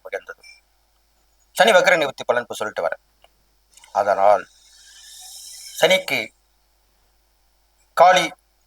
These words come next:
காளிகாம்பாள், உக்கிரதெய்வமான காளிகாம்பாள், வாராகி,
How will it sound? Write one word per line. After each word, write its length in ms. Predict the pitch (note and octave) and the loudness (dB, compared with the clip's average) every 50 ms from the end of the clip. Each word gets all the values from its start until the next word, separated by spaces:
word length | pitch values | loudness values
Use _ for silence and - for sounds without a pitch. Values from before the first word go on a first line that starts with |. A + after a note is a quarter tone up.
| _ _ - | _ _ 2
காளிகாம்பாள், 560 | C#3+ D3+ D3+ B2+ C3 A#2+ A2 G#2 G#2 G2 G2 - _ _ _ _ _ _ _ _ _ _ _ _ _ _ _ _ _ _ _ _ _ - | 2 2 4 4 2 0 2 0 -2 -2 -2 -6 _ _ _ _ _ _ _ _ _ _ _ _ _ _ _ _ _ _ _ _ _ -10
உக்கிரதெய்வமான 520 | - - D#3+ - C3+ B2+ A#2 A2+ A2 A2 G#2+ - A#2 | -2 0 0 0 0 -2 -2 0 0 -2 0 0 0
காளிகாம்பாள், 520 | A#2+ A#2 A2 A2 G2+ F#2+ F#2+ F#2+ F#2+ - _ _ _ _ _ _ _ _ _ _ _ - | 0 0 0 -4 -6 -4 -4 -6 -6 -6 _ _ _ _ _ _ _ _ _ _ _ 0
வாராகி, 520 | C3 C3+ D3 D3+ D3+ C3+ A#2+ A2 G#2+ G2+ | 4 4 6 6 6 4 4 0 -4 -14